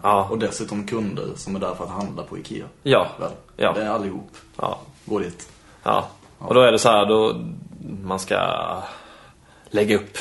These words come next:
Speaker 1: pyttipanna eller något sånt. Och
Speaker 2: Ja.
Speaker 1: så lägger man upp för mycket pyttipanna och så kommer någon, eh, kökschef och gnäller på en att man har lagt upp för mycket pyttipanna. <laughs>
Speaker 2: Ja, är det inte mycket också utifrån, från kunderna? Typ, "Åh, jag får en köttbulle till."
Speaker 1: Ja, de försöker ju
Speaker 2: Ja.
Speaker 1: alltid liksom,
Speaker 2: <laughs>
Speaker 1: eh,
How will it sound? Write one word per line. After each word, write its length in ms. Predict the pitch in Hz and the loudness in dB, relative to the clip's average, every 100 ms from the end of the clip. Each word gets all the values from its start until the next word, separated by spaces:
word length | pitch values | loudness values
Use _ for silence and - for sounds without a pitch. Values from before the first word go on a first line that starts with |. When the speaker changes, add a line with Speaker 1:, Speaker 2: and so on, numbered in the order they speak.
| - | -8
Speaker 1:
pyttipanna 640 | - - - 113 107 98 87 - | -6 -4 2 2 4 0 -4 -6
eller 160 | 95 95 | -6 -4
något 100 | 90 | -4
sånt. 300 | 95 90 - - | -4 -6 -10 -12
Och 100 | - | -4
Speaker 2:
Ja. 400 | 92 90 90 87 - - - | 0 0 0 -4 -10 -20 -18
Speaker 1:
så 120 | - 107 | -4 0
lägger 220 | 98 104 | 2 0
man 160 | 101 | 0
upp 220 | 95 95 - | -2 -6 -10
för 80 | - | -4
mycket 300 | 101 98 104 | -4 -4 -4
pyttipanna 580 | 101 87 95 90 85 80 | -6 -6 -6 -8 -8 -6
och 140 | 87 - | -4 -2
så 80 | |
kommer 300 | 101 107 98 | 0 2 2
någon, 340 | 98 92 90 92 | 0 -2 -4 -4
eh, 540 | 90 90 87 76 85 | -2 0 0 0 -2
kökschef 680 | 85 120 - - 104 92 - | 2 2 4 0 -2 -2 -6
och 160 | 98 110 | -8 -6
gnäller 300 | 107 98 92 | -4 -2 -2
på 200 | 98 95 | 0 0
en 120 | 90 | 0
att 160 | 90 - | -4 -4
man 120 | 98 | -2
har 220 | 98 87 | 0 2
lagt 220 | 90 90 | 0 0
upp 140 | 104 101 | -2 -2
för 80 | 101 | -8
mycket 360 | 87 - 90 | -8 -8 -8
pyttipanna. 540 | 101 98 - 90 92 127 | -6 -6 -4 -4 -4 2
<laughs> 180 | 135 170 | 4 6
Speaker 2:
Ja, 260 | 117 123 113 | 6 4 4
är 80 | 123 | 4
det 40 | 127 | 2
inte 160 | 131 | 0
mycket 180 | 131 139 | -2 0
också 220 | 151 - | -2 0
utifrån, 560 | 135 135 110 120 113 110 | 0 0 -2 -2 0 0
från 200 | 120 120 | 0 0
kunderna? 460 | 117 127 104 80 98 | 0 0 0 -2 -4
Typ, 160 | 110 | -2
"Åh, 260 | 101 117 110 | 2 4 4
jag 100 | 107 | 2
får 240 | 113 117 | 0 0
en 100 | 110 | 0
köttbulle 400 | 101 113 - 92 | -2 -4 -4 -6
till." 100 | 95 | 2
Speaker 1:
Ja, 280 | 123 123 123 | 4 6 6
de 120 | 131 135 | 4 4
försöker 260 | 139 143 | 6 6
ju 60 | 135 | 8
Speaker 2:
Ja. 60 | |
Speaker 1:
alltid 280 | 147 160 107 | 8 6 2
liksom, 480 | 101 - 101 101 104 | 2 2 0 0 0
Speaker 2:
<laughs> 180 | 104 98 | 2 4
Speaker 1:
eh, 360 | - - - | 2 2 0